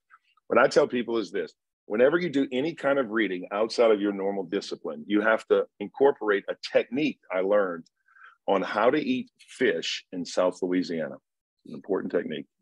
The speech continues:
I don't know if you know this, Doc, but in South Louisiana, there were many fish fries, and sometimes they'd put the whole fish on your plate. They would descale it, but they put the fish on your plate head and all. And you had to learn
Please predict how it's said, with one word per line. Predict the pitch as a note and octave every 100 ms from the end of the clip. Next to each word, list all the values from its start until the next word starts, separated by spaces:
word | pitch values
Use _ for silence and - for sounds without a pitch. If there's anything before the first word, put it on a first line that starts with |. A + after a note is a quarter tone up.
| -
I | E2
don't |
know | F#2
if | F2+
you |
know | F2+ E2
this, | D2
Doc, | D#2 D2 - - - - -
but | G#2+
in |
South | A2 D3+ E3
Louisiana, | E3 C3+ C3+ C3+ A2
there | A2+
were |
many | B2 C#3
fish | - B2+ -
fries, | A#2+ A2+ A2+ G#2
and | G2+
sometimes | D3+ E3+ B2+ G#2
they'd | G#2+
put | A#2+ F#2+
the |
whole | - B2 -
fish | - B2 -
on | A2
your | G#2
plate. | G2 - F#2 F#2+
They | F#2
would | F#2 F2
descale | G#2+ - F#2+ F2
it, | F2
but | F2+
they | F#2
put | - G2+
the |
fish | - B2 A2+
on | A2+
your | G#2+
plate | - G2+ F#2
head | - A2+
and | G2+
all. | F#2+ - _ _ _ _ _ - - - - - -
And | G#2 G#2
you | D3+
had | F#3+ F3
to | E3
learn | E3 D3+ A2+ G2